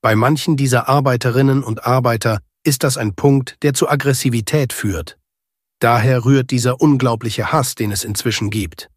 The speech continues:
Es gibt Beschäftigte, die uns scherzhaft erzählen,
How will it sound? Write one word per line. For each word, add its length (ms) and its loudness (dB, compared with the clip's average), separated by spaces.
Es 180 2
gibt 220 0
Beschäftigte, 760 0
die 120 2
uns 160 0
scherzhaft 480 -2
erzählen, 580 -2